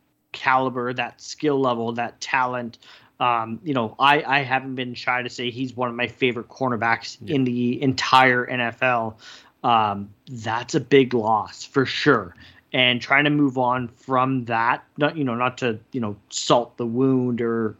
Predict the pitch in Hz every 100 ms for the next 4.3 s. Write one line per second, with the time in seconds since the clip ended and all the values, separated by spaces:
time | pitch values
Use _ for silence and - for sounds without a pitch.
0 | - 143 131 131 120 110 139 139 123 123
1 | 117 113 _ - - - - _ _ -
2 | 196 214 202 185 147 143 151 - 143 113
3 | 107 160 185 127 - 151 143 135 135 135
4 | 131 131 131